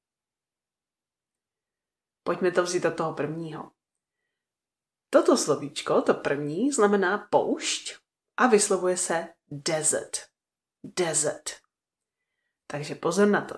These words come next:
desert. Já vám dám takovou i pomůcku, aby se vám to lépe pamatovalo.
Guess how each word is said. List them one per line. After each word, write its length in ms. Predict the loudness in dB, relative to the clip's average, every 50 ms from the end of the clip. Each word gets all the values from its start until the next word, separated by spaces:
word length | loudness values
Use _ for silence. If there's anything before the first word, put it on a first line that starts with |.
| -14 _ -2
desert. 580 | -2 -2 -2 -2 -6 -6 -8 -10 -18 -18 _ _ _ _ _ _ _ _ _ _ _ _ _ -10 -6
Já 60 | -2 0
vám 140 | 0 2
dám 160 | 2 2 2 0
takovou 340 | -4 -2 0 0 0 2
i 60 | 0 0
pomůcku, 520 | 0 2 2 4 4 2 2 2 4 4
aby 140 | 4 4 4
se 140 | 0 2 2
vám 200 | 2 2 2 2
to 100 | 2 2
lépe 220 | 2 0 -2 -4
pamatovalo. 680 | -2 0 0 2 0 0 0 -4 -4 -4 -6 -8 -12